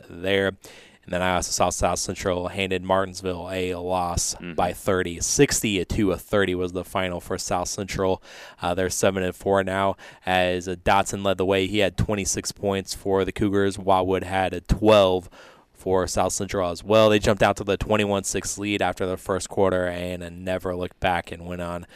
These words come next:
Speaker 1: to win, uh, by thirty there for South Central last night.
Speaker 2: Travis, before we move on from local sports,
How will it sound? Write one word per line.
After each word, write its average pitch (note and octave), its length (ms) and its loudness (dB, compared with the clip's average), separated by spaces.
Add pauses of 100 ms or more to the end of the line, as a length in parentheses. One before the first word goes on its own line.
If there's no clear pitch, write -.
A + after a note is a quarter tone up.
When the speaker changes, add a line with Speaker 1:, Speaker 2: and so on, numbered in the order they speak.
(260)
Speaker 1:
to - 100 -2
win, F2 300 -4
uh, E2 80 -10
by E2+ 280 -6
thirty F2 540 -2 (360)
there F2 160 -6
for - 180 -12
South E2+ 280 -6
Central E2+ 380 -10
last E2+ 300 -10
night. D#2+ 260 -16 (960)
Speaker 2:
Travis, D3 340 -2
before A2+ 240 -8
we D3+ 80 -2
move C3 220 -6
on B2+ 180 -4
from A2+ 220 -6
local A2 260 -6
sports, - 600 -8